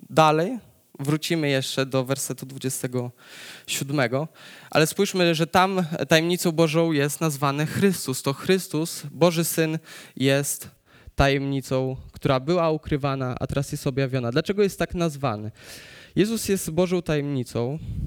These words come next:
ponieważ dopiero w pewnym momencie został objawiony światu. Mimo że to przez Niego świat powstał, e, to pozostawał ukryty aż do przyjścia na świat w Betlejem.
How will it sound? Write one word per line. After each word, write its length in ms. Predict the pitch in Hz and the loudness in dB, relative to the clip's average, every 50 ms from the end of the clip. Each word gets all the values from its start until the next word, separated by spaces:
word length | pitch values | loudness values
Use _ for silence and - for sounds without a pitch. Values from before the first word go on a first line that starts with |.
| - - - - - - - - - - | -4 -4 -4 -6 -8 -10 -14 -18 0 2
ponieważ 360 | 156 160 165 156 165 180 170 | 2 2 4 2 0 -2 -2
dopiero 320 | 170 185 - 180 165 175 175 | -4 -4 -2 0 0 0 -2
w 80 | - | 0
pewnym 360 | - 180 170 165 160 165 165 | 2 2 2 2 0 -2 0
momencie 420 | 165 156 151 151 147 151 - - 151 | 0 0 0 0 0 -2 -2 -4 -4
został 340 | 139 147 143 - 160 143 - | -4 -4 -2 0 0 0 0
objawiony 520 | 139 135 147 151 143 139 147 151 147 147 | 2 2 2 2 2 0 0 0 -2 -2
światu. 600 | 147 - - - 156 123 104 - - - - - - - - - - - - - - _ _ _ _ _ _ _ - | -4 -6 -2 0 0 0 0 -4 -8 -14 -16 -16 -18 -18 -20 -18 -20 -20 -20 -20 -20 _ _ _ _ _ _ _ -2
Mimo 260 | - 160 165 160 156 | 0 0 2 0 0
że 340 | 147 143 160 151 151 151 143 - | 0 2 2 2 2 0 -2 -4
to 80 | - 151 | -6 -6
przez 320 | - - - 165 156 151 | -6 -4 -4 -4 -2 -2
Niego 540 | 160 160 147 123 131 123 120 120 120 131 131 - _ _ _ | 0 -2 0 0 -2 -4 -4 -4 -8 -10 -10 -12 _ _ _
świat 360 | - - - - 151 139 - | -14 -4 0 0 0 0 -2
powstał, 600 | - - 151 139 131 - - - 165 180 185 202 - _ - - - - - - - - - - | -2 -2 -2 -2 -2 -2 -4 -2 -2 -2 -2 -6 -8 _ -20 -20 -20 -20 -20 -20 -20 -20 -10 -4
e, 280 | - 123 120 123 127 120 | -2 -2 0 0 0 -2
to 320 | - _ - 170 180 190 | -2 _ 2 2 2 2
pozostawał 680 | 190 - 185 180 165 175 - - 175 160 170 160 - 151 | 0 0 -2 -2 -2 -4 -2 -2 0 0 2 0 0 -2
ukryty 500 | 151 - - 160 160 - - 139 - - | -4 -2 0 0 0 0 -2 -2 -2 -2
aż 200 | - 156 147 - | -2 -2 -2 -2
do 100 | 147 139 | -6 -6
przyjścia 500 | - - - 147 135 - - - 135 127 | -6 -6 -4 -4 -4 -4 -4 -4 -2 -2
na 160 | 123 123 131 | -4 -6 -6
świat 400 | - - - 131 123 117 - - - 135 | -6 -4 -4 -2 -2 -4 -6 -12 -16 -14
w 100 | 127 123 | -12 -4
Betlejem. 640 | 117 120 113 110 - - - - 50 - 135 135 | -2 0 0 0 -4 -8 -10 -10 -8 -10 -12 -14